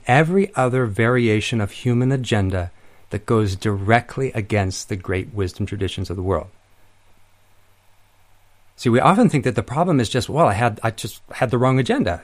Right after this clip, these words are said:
You know, I pursued wealth, that didn't work. Now I'm just gonna pursue healing, or I'm gonna pursue fixing." But if the agenda having is the problem,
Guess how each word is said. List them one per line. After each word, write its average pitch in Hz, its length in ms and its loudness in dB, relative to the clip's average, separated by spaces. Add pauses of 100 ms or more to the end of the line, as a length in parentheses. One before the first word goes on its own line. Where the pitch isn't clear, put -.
You 107 100 -6
know, 104 180 0
I 110 120 -2
pursued 131 340 0
wealth, 127 300 2
that 113 160 0
didn't 107 220 -2
work. 123 300 2 (280)
Now 117 100 2
I'm 127 100 4
just 139 160 0
gonna 117 160 -2
pursue 117 720 -2 (240)
healing, 110 460 0
or 101 80 -4
I'm 107 100 0
gonna 107 160 0
pursue 113 380 -2
fixing." 117 500 -6 (1120)
But 127 240 0
if 131 180 0
the - 260 -2
agenda 147 420 4
having 151 540 -2
is 104 160 -4
the 104 80 -4
problem, 78 420 -10